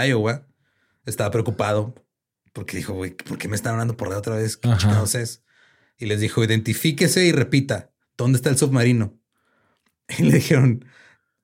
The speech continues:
Speaker 1: el mensaje que le dijeron, cito, es, "Torpedo en el agua, Lion, ve a la derecha, emergencia, ve a la derecha, Lion, ve a la derecha". Entonces el Iowa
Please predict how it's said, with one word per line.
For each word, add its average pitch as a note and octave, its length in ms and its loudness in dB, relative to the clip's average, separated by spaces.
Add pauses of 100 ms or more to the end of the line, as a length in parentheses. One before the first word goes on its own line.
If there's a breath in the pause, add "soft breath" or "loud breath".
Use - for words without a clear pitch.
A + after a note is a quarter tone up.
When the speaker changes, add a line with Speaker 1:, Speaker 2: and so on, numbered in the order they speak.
(380)
Speaker 1:
el G#2 400 0
mensaje G#2+ 340 2
que A#2 100 0
le G#2+ 80 2
dijeron, G#2+ 200 2
cito, C#3 260 2
es, C#3 140 -2 (200 soft breath)
"Torpedo F#3 360 6
en A3 60 8
el G#3 100 6
agua, G3 320 6
Lion, F#3 460 4
ve E3 80 4
a F3 40 2
la G3+ 80 4
derecha, F3 380 4
emergencia, D3+ 500 4
ve C#3+ 80 4
a G3 40 4
la G#3+ 60 6
derecha, F#3 340 2
Lion, F3+ 280 4
ve E3+ 100 2
a - 40 4
la G3+ 60 2
derecha". D#3+ 460 0 (680 soft breath)
Entonces - 80 -8
el B2+ 200 4
Iowa C#3 400 4